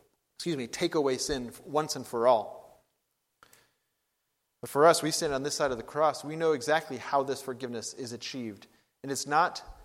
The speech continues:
that our faith makes us righteous, it's that our faith in Jesus is what gives us access to the righteousness of Jesus. And so that then, instead of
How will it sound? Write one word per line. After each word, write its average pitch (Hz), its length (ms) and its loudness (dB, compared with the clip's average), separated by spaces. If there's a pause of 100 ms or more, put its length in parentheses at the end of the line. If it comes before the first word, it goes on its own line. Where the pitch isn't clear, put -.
(140)
that 139 240 2
our 135 160 2
faith 170 460 -2
makes 143 360 -2
us 135 200 -2
righteous, 117 440 -6
it's 143 200 -6
that 151 120 4
our 127 160 4
faith 156 540 -2 (100)
in 185 280 0
Jesus 135 640 -2 (200)
is 147 140 -6
what 147 320 0 (1120)
gives 190 220 6
us 196 160 8 (120)
access 175 580 6
to 190 160 0
the 160 100 4
righteousness 143 640 2
of 110 100 -10
Jesus. - 540 -14 (640)
And 151 80 -4
so 190 100 4
that 185 220 8
then, 214 180 8
instead 190 340 6
of 180 200 4